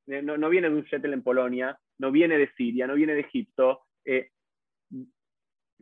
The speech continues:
¿a qué es lo que viene a hacer acá? Que no se, y, y aparte es una persona, a, a, ahí el fenómeno es que muchos judíos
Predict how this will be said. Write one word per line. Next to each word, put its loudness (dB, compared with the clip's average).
¿a -4
qué 4
es 2
lo 2
que 0
viene 0
a -4
hacer -4
acá? 0
Que -4
no -6
se, -4
y, -6
y 0
aparte -4
es -8
una -6
persona, -4
a, -6
a, 6
ahí 4
el 4
fenómeno 2
es -4
que 2
muchos 0
judíos 2